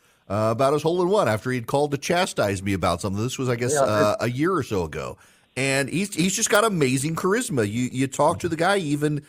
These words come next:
Speaker 1: if you disagree with him on stuff, uh, you, you come away laughing with the guy. Uh, and DeSantis can be a little bit too wonky. That, that level of dynamic charisma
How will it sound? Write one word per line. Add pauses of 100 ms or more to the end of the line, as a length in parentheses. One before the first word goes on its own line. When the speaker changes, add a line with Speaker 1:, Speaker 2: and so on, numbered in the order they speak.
(140)
Speaker 1:
if
you
disagree
with
him
on
stuff,
uh,
you,
you
come
away
laughing
with
the
guy. (340)
Uh,
and
DeSantis
can
be
a
little
bit
too
wonky.
That,
that
level
of (380)
dynamic
charisma